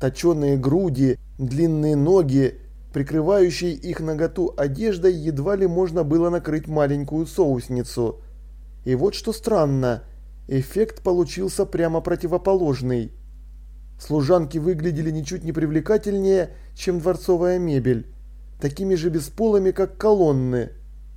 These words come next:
Тепик со вздохом вспомнил женщин из Анкморпорка,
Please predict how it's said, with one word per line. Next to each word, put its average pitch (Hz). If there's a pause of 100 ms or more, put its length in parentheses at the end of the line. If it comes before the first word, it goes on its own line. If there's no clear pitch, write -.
(420)
Тепик 240
со -
вздохом 143
вспомнил 175
женщин 156
из 147
Анкморпорка, 147